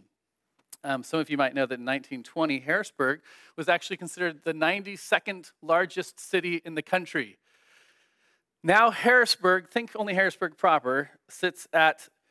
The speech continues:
seven hundred and ninety-seventh. But the metro area is actually still at ninety-seventh, so it's actually pretty similar still, considering that, you know, people just kinda spread out. We're about the same in terms of population across the country.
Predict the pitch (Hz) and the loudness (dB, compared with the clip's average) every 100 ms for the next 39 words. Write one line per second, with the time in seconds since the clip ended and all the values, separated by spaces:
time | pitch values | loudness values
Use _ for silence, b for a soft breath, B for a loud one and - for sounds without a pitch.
0 | _ _ - 180 180 165 160 151 147 147 | _ _ 0 0 2 0 2 0 0 -4
1 | 135 139 139 135 127 - - 135 113 - | -4 -4 -4 -6 -12 -8 -2 -2 -4 -20
2 | - - _ _ _ _ _ _ _ - | -20 -20 _ _ _ _ _ _ _ 4
3 | 208 208 254 247 330 - 285 233 220 190 | 6 6 4 4 2 4 4 6 4 2
4 | 202 - 214 226 202 165 180 175 - 175 | 0 -2 -6 -2 0 0 -2 -4 -2 -2
5 | 107 - 180 175 247 - 185 - - 185 | -2 -8 -6 -4 -4 -6 -10 -8 -8 -8
6 | - 143 104 87 - 95 - _ 139 135 | -8 -10 -10 -12 -12 -12 -12 _ -20 -10
7 | 143 123 110 _ _ _ _ - 131 135 | -10 -10 -16 _ _ _ _ -12 -10 -10
8 | 131 120 - 131 113 - 123 120 101 110 | -14 -14 -14 -12 -12 -6 -2 -2 -4 -4
9 | 113 120 - 117 110 95 _ b b b | -2 -2 -4 -14 -14 -16 _ b b b
10 | 110 123 113 107 101 _ 120 104 101 98 | -20 -18 -16 -18 -20 _ -4 -2 -6 -14
11 | 101 101 98 - - 113 101 80 | -18 -14 -12 -12 -14 -20 -20 -20